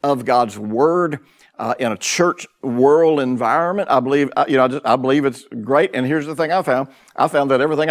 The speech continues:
everything in the New Testament I can validate by the Old Testament, because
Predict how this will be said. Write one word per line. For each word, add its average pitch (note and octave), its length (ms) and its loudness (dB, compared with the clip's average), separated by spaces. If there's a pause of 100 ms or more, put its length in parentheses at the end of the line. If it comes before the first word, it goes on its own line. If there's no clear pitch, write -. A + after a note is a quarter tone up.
(120)
everything D#3+ 280 2
in D3 80 0
the C#3 60 0
New C#3 160 0
Testament F3 440 -2 (300)
I C#3 140 0
can B2 260 -4
validate C3 760 2
by C#3+ 420 0
the C3+ 120 -4
Old B3+ 240 -2
Testament, C#3 400 -6
because B2+ 420 -4